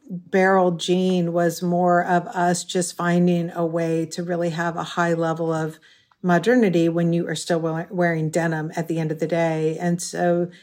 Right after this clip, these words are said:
I don't think there's a moment in time right now that I can imagine waking up and thinking that I would like to go out in denim and not be modern and not be cool.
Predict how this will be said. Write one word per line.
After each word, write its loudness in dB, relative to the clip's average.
I 4
don't 2
think 0
there's 2
a 2
moment 2
in -4
time -2
right -4
now -2
that -2
I 0
can -2
imagine 4
waking 2
up 2
and 0
thinking 0
that -2
I 2
would -2
like -2
to -6
go 0
out 2
in 2
denim -2
and -2
not -4
be 0
modern -2
and -2
not -4
be -2
cool. -4